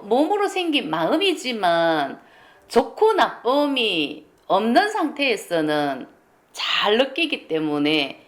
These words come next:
순환이 잘 된단 말이에요. 근데 우리는 좋고 나쁨의 의식이 생긴 거예요. 분별심.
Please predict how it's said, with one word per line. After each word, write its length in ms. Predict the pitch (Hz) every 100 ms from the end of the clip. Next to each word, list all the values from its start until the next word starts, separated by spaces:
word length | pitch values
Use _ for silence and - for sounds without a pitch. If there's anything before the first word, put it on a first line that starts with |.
| _
순환이 460 | - 370 415 349 -
잘 220 | - -
된단 320 | 285 403 294
말이에요. 580 | 151 147 143 180 330 - - _ _
근데 280 | - 359 370
우리는 420 | 165 165 220 185
좋고 560 | - 247 - - 440 440
나쁨의 720 | 370 294 - - 392 392 -
의식이 720 | 190 208 - 170 - - 160 - -
생긴 500 | - 320 311 381 285
거예요. 380 | 185 - - - _ _ _ _ _ -
분별심. 600 | 156 147 165 - -